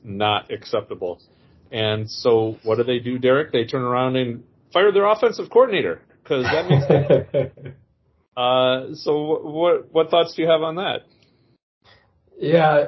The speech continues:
Speaker 2: well, first I would say with, with Alex's scenario there, as the linebacker,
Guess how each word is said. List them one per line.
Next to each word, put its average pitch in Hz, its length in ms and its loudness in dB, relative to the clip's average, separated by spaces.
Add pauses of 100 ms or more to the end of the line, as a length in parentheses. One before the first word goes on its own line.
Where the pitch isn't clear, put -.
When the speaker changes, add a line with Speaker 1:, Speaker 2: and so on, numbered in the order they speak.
(100)
Speaker 2:
well, 175 240 4
first 220 220 6
I 185 180 8
would - 120 0
say 143 260 4
with, 131 260 2 (640)
with 131 160 -4
Alex's 139 480 0
scenario 131 440 2
there, 120 180 -8
as 123 140 -10
the 135 80 -10
linebacker, 139 760 -2